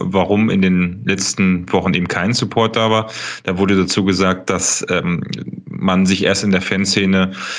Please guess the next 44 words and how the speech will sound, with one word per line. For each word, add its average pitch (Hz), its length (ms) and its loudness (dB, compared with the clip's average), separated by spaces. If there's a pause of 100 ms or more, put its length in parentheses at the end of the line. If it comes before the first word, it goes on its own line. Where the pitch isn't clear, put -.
(280)
äh, 98 260 2
unklar 120 480 2
darüber 107 420 2
war, 104 440 2
ähm, 95 600 0 (960)
äh, - 340 -12 (640)
wie 110 120 2
man 113 140 4
mit 107 140 2
der 110 100 4
aktuellen 104 340 0
Situation 98 480 0
umgehen 123 280 2
soll. 110 200 2
Das 95 160 0
ge-, - 120 -4
bezog 95 400 -2
sich - 140 0
dann 95 160 0
zum 92 160 0
einen 92 260 2
eben 95 280 2
auf 87 240 0
die 90 400 -2
beschränkte 110 420 0
Anzahl 110 280 0
an 98 140 0
Tickets, 101 460 -2
zum - 160 -2
anderen 90 260 2
auch, 90 200 0
glaube 95 180 0
ich, 90 140 0
auf 82 100 -4
die - 80 0
Personalisierung 92 800 2
der 104 100 2
Tickets, - 460 -2
die 104 100 0
es 95 100 0
jetzt - 220 -2
gibt. - 320 -4 (480)
Und, 101 480 2
ähm, - 300 -4